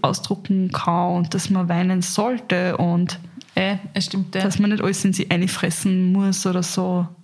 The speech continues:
Speaker 1: Eigentlich auch so komisch, dass es so negativ behaftet ist, aber das ist halt so. Oder?
Speaker 2: Na, bin ich voll bei dir. Bin, ich bin voll bei dir. Ich überleg grad, meine Mama hat vor, vor kurzem auch was gesagt, von wegen, wenn du wütend bist, antworte nicht.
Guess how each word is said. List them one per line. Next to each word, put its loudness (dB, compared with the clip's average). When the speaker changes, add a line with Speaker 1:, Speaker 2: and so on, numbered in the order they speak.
Speaker 1:
Eigentlich 2
auch 0
so -2
komisch, 2
dass -2
es -4
so 2
negativ 0
behaftet 0
ist, 0
aber 0
das -2
ist -2
halt 0
so. 0
Oder? 0
Speaker 2:
Na, 2
bin 0
ich 0
voll -2
bei 0
dir. -2
Bin, 2
ich -2
bin 2
voll 0
bei 0
dir. 0
Ich 2
überleg 0
grad, -2
meine 2
Mama 2
hat -2
vor, -4
vor -2
kurzem -4
auch 0
was -4
gesagt, -4
von -2
wegen, 2
wenn 2
du 0
wütend -2
bist, -4
antworte -2
nicht. -4